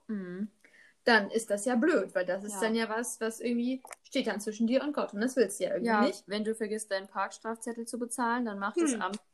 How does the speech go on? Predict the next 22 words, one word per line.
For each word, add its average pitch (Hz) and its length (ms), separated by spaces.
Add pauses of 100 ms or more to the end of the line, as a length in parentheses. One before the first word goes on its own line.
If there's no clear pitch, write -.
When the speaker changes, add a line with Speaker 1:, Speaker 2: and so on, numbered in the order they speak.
Speaker 1:
für 247 120
richtig 247 320
Ärger. 196 380 (1400)
Speaker 2:
Ähm, 233 200 (1000)
jedenfalls, 254 760 (240)
die, 262 260
ähm, 220 280
Israeliten 269 640
hatten 240 180
dafür 233 380
auch 254 160
so 262 100
einen 214 200
speziellen 214 480
Tag, 269 280
nämlich 214 300
Yom 214 300
Kippur, 254 500 (240)
der 240 140
Versöhnungstag. 220 920 (480)
Und, 247 380
ähm, 220 520